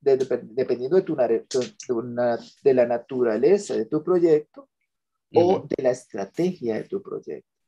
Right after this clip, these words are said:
Speaker 1: Ven, entonces ven que a pesar de que estoy haciendo un grafo, ve que vacilón. Estoy diciendo, necesito esa tarea y después que el tiempo transcurra. ¿Ve? ¿Verdad? ¿Qué estoy diciendo?
Speaker 2: Exacto.
Speaker 1: Eso es lo que estoy modelando,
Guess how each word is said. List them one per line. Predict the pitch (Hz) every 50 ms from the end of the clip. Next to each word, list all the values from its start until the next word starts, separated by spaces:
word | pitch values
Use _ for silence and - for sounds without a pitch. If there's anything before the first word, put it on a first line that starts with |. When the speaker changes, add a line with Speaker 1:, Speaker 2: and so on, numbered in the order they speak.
| _ _ _ _ _ _ _ _ _ _ _ _ _ _ _ -
Speaker 1:
Ven, | 196 190 -
entonces | 147 - 175 175 254 254 214 - 160
ven | 165 180 196 196
que | 220 226 - - - _
a | 147 147
pesar | - 233 - 196
de | 254
que | -
estoy | 285 - 233 226
haciendo | 226 240 226 240
un | 254 254
grafo, | 233 220 185 170 - - 311 320 - _ _ _ _ _
ve | - 151
que | 151 190
vacilón. | 185 180 180 - 202 226 208 165 - - _ _ _ _ - -
Estoy | 131 - 175 180
diciendo, | 202 214 214 214 196 202 208 214 233 233 - - _ _ - -
necesito | 151 147 143 175 196 143
esa | - - 254 -
tarea | 262 240 226 208 202 208 208 -
y | - 190
después | 180 165 - 214 220 214
que | - 226
el | 220 -
tiempo | 214 208 202 226 220 220
transcurra. | 202 180 165 160 - _ 190 196 190 180 143 107 - - _ _ _ _ _ _ _ - -
¿Ve? | - 196 - - - - _ _ _ _ _ _ _
¿Verdad? | - 123 131 156 - - -
¿Qué | 139
estoy | 147 - 165
diciendo? | 180 - 107 104 98
Speaker 2:
Exacto. | - - _ - _ _ _ _ _ _ _ _ _ - -
Speaker 1:
Eso | - 190 220 226 - 202
es | 180
lo | 170
que | -
estoy | - - - 127 123 120
modelando, | 113 113 110 104 98 - - - -